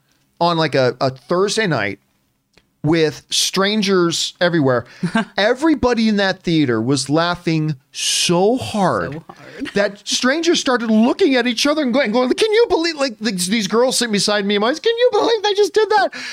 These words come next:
Speaker 1: And the whole thing about, what was it? The s-, what was the fruit? The s-,
Speaker 2: The
Speaker 1: I can't
Speaker 2: grapefruit?
Speaker 1: The grape, or was
Speaker 2: Yeah.
Speaker 1: it grape? Oh, yeah,
Speaker 2: Yeah,
Speaker 1: you
Speaker 2: the
Speaker 1: get, oh
Speaker 2: grapefruit.
Speaker 1: my God. Tiffany Haddish became a household name
Speaker 2: She
Speaker 1: for Anne and I
Speaker 2: was
Speaker 1: after that.
Speaker 2: so funny in that.
Speaker 1: But yeah,
Speaker 2: And
Speaker 1: she's
Speaker 2: Jada and
Speaker 1: Jada
Speaker 2: Queen, oh,
Speaker 1: Pinkett is
Speaker 2: doing their
Speaker 1: so
Speaker 2: thing.
Speaker 1: good in that.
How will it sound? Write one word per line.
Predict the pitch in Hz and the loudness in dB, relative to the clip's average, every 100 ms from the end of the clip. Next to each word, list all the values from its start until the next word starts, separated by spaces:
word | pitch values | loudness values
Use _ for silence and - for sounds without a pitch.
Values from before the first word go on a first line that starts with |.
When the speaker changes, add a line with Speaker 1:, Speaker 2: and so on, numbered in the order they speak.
| - | -10
Speaker 1:
And | - 214 | -4 -2
the | 208 | 0
whole | 190 233 | 2 2
thing | 233 202 196 202 | 0 0 0 0
about, | 185 165 156 | 0 0 0
what | 165 185 | 0 2
was | 170 143 | 2 0
it? | 135 | -2
The | |
s-, | - - | -2 0
what | 220 285 | 0 0
was | 269 | 0
the | 262 | -2
fruit? | - 247 262 294 | -2 2 2 0
The | 180 | -2
s-, | 147 - - | -2 -2 -2
Speaker 2:
The | 160 | -2
Speaker 1:
I | 165 | -2
can't | 175 | -2
Speaker 2:
grapefruit? | 165 185 196 - 254 277 269 185 - | 0 0 -2 -2 0 0 -2 -8 -4
Speaker 1:
The | 214 | -4
grape, | 170 226 247 | 0 0 2
or | 208 | 0
was | 180 226 | 0 0
Speaker 2:
Yeah. | 185 | -2
Speaker 1:
it | |
grape? | 185 247 254 | 0 0 2
Oh, | 233 | 2
yeah, | 247 233 | 2 0
Speaker 2:
Yeah, | 226 247 | 0 0
Speaker 1:
you | |
Speaker 2:
the | 214 | 0
Speaker 1:
get, | 247 185 | 0 0
oh | 214 | 0
Speaker 2:
grapefruit. | 175 226 | 2 2
Speaker 1:
my | 214 | 0
God. | 156 131 185 190 208 196 - - - | -2 -4 0 2 0 -4 -20 -12 -2
Tiffany | 254 262 262 | -2 2 0
Haddish | 214 202 208 - | 2 0 -2 -4
became | 202 196 180 | -2 0 0
a | |
household | 160 185 - 185 151 | 0 0 0 0 0
name | 147 165 | 0 0
Speaker 2:
She | |
Speaker 1:
for | 170 | 0
Anne | 165 170 | 0 2
and | 170 | 2
I | |
Speaker 2:
was | 170 | 2
Speaker 1:
after | 175 175 | 0 0
that. | 170 190 202 | 0 0 0
Speaker 2:
so | 160 156 156 - | -4 -2 -4 -8
funny | 143 143 143 | -6 -4 -4
in | 147 | -4
that. | 139 139 139 | -2 -2 0
Speaker 1:
But | |
yeah, | 240 269 | 0 2
Speaker 2:
And | 226 | 0
Speaker 1:
she's | - 214 | 2 0
Speaker 2:
Jada | 220 254 269 262 262 269 269 - | 0 2 2 4 4 2 0 0
and | 220 202 196 196 - | 0 2 2 0 -4
Speaker 1:
Jada | - 190 | -2 0
Speaker 2:
Queen, | 226 233 | 2 0
oh, | 226 | 0
Speaker 1:
Pinkett | 190 185 190 190 | 0 2 0 0
is | 185 | 0
Speaker 2:
doing | 208 | 0
their | 185 175 | 0 2
Speaker 1:
so | 180 202 | 2 2
Speaker 2:
thing. | 190 | 2
Speaker 1:
good | 190 | 0
in | 180 156 | 2 2
that. | 151 151 151 | 2 0 -2